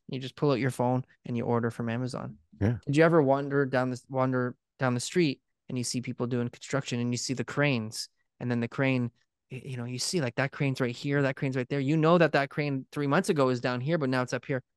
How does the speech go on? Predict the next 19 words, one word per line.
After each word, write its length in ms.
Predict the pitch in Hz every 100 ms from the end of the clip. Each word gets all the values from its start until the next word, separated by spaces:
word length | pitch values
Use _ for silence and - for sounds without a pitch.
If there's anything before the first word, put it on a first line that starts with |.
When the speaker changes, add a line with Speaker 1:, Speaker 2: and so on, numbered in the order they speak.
| _ _ _ _
Speaker 1:
How 180 | - 117
did 140 | 117 120
they 100 | 113
move 240 | 117 113
the 80 | 113
crane 300 | - 131 175
down? 180 | 120 - _ _ _ _
How 180 | - 113
did 140 | 113
they 60 | 117
make 180 | 113 117
the 80 | -
crane 240 | 131 165
go 100 | 185
up? 160 | - - _ - - _ -
I'll 160 | - 120
just 280 | 117 117 -
Google 340 | 120 202 202
it 200 | - -